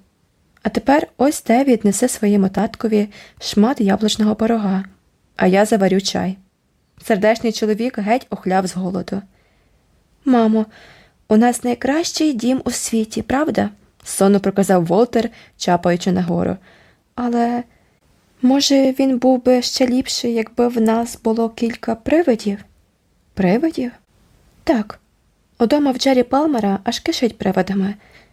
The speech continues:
Він сам бачив одного. Високу даму в білому, з рукою скелета. Я розповів про це Сьюзен, а вона сказала, що Джері чи то вигадує, чи то у нього в животі пече". Сьюзен правду сказала.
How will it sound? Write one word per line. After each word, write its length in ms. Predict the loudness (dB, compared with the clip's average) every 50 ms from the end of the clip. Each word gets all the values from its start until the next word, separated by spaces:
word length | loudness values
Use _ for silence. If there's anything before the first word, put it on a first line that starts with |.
| _ _ _
Він 120 | 0 0
сам 300 | 0 0 -2 0 0 2
бачив 320 | 0 0 -2 -2 -6 -6 -6
одного. 480 | -4 -4 -2 -2 -2 0 -2 -2 -6 -6 _ _ _ _ _ _ _ _ _ _
Високу 520 | 0 0 2 2 2 0 0 0 0 -2
даму 440 | -2 0 0 0 0 -2 -4 -4 -6
в 100 | -6 -8 -6 _
білому, 500 | -2 -2 -2 -2 -4 -2 -2 -2 -4 -6 -8 -16 -20 _ _ _ _
з 100 | -6 -2
рукою 360 | -2 -2 0 2 2 2 2 2
скелета. 640 | 0 -4 -4 -4 -2 -2 -2 -4 -4 -4 -6 -6 -6 -8 _ _ _ _ _ _ _ _ _ _ _ _
Я 140 | 2 2
розповів 380 | 2 2 -2 -2 -2 0 0 0
про 120 | -2 -6
це 180 | -4 -2 -4 -4
Сьюзен, 540 | -4 -2 -2 -2 -2 -2 -4 -4 -4 -4 -4 -6 -14 -20 _ _ _ _ _ -2
а 60 | 0
вона 240 | 2 4 2 2 2
сказала, 640 | -2 -4 -6 -4 -2 -2 -4 -2 -2 -2 -4 -4 -4 -8 -16 -20 _ _ _ _
що 200 | -12 -4 -2 0
Джері 300 | 2 2 2 2 2 0
чи 160 | 0 -2 -2
то 160 | 0 2 2
вигадує, 640 | 2 2 0 0 -2 -4 -2 0 0 0 2 0 -2 -4 -8 -20 -20 -20 -20 _ _
чи 140 | -14 -14 -14
то 240 | -2 0 0 2 2
у 80 | 2
нього 280 | 0 0 0 0 0 -2
в 60 | 0
животі 400 | 0 2 2 2 0 0 -2 -4
пече". 460 | -4 -4 -8 -8 -6 -4 -4 -4 -6 -8 -12 _ _ _ _ _ _ _ _ _ _ _ _ _ _ _ _ _ _
Сьюзен 400 | -4 0 2 2 2 2 -2 0
правду 320 | 2 2 2 2 2 -2
сказала. 580 | -4 -4 -8 -6 -4 -4 -4 -4 -4 -4 -6